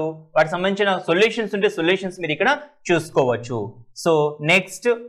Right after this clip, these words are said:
next మీరు click చేసుకుంటూ వెళ్తే ఇలా చూడండి, మనం select చేసిన yellow spot, కానీ which of the following has the sense of vision వచ్చి blind spot మనం select చేసాం, కానీ correct answer ఏంటి? yellow spot. Red color ఏమి indicate చేస్తుంది? మనం select చేసిన answer.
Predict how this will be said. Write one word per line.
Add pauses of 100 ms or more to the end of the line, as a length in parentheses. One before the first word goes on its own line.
(140)
next
మీరు
click
చేసుకుంటూ
వెళ్తే (400)
ఇలా (300)
చూడండి, (180)
మనం
select
చేసిన
yellow
spot, (340)
కానీ
which
of
the
following
has
the
sense
of
vision
వచ్చి (120)
blind
spot
మనం
select
చేసాం, (100)
కానీ
correct
answer
ఏంటి? (360)
yellow
spot. (180)
Red
color
ఏమి
indicate
చేస్తుంది? (360)
మనం
select
చేసిన
answer.